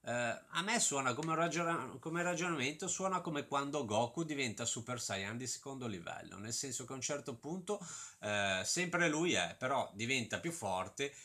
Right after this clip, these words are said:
e in questa maniera è un po' come i parlamentari laggiù, no? Cioè, te magari voti sì, quei trecentoquarantacinque vanno via, ci sono quei seicento che rimangono, uno di quei seicento è sempre il solito, la testa che magari non capiva nulla. Non è che,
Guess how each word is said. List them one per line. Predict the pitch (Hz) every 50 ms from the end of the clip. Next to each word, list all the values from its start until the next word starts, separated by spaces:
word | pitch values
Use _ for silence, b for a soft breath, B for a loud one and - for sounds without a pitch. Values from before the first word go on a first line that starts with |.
| B B
e | - 85 85 82 80 - - - -
in | 117
questa | - 117 110 - - 110
maniera | 123 139 135 104 110 120 123 135 123
è | 113
un | 107 98 -
po' | 110 101
come | - - 95 95 95 92
i | 87
parlamentari | - 101 92 95 95 95 92 87 87 - 117 110 95 90 87
laggiù, | 90 87 90 98 117 123 101
no? | 85 87 104 107 101
Cioè, | - - - 95 85 -
te | - 120
magari | 117 107 92 95 - 101 104 95 - B B B B B B B B _
voti | 104 104 131 135 - 151 131
sì, | - - - 120 92 85 82
quei | - - 101 101
trecentoquarantacinque | 98 - 110 107 - - 123 117 117 104 107 110 107 110 104 - 113 104 - - 120 107 85 95
vanno | 87 90 98 113 151 165
via, | 135 107 98 107 127 143 147 B B B -
ci | - 113
sono | 107 - 131 120 110
quei | - 117 110
seicento | - - 120 110 - - 143 131 107 - 95
che | - - 107
rimangono, | 131 156 156 113 107 110 113 123 135 147 160 170 165 B B B B B
uno | 147 160 175 165 139
di | 123 123
quei | 117 147 131 117
seicento | - 131 110 - - 151 156 147 120 117
è | 98
sempre | - - 131 123 110 110
il | 98
solito, | - - 127 120 117 107 90 - 101 98
la | 92 101 101 95 - - _ - - - - -
testa | 123 123 117 - - - 95
che | - 98
magari | 95 95 95 110 113 110 104
non | 101 104 104
capiva | - 110 101 - 113 113 147 170
nulla. | 165 117 107 120 139 156 165
Non | 151 117 104 127
è | 165 175 -
che, | - - 113 104 B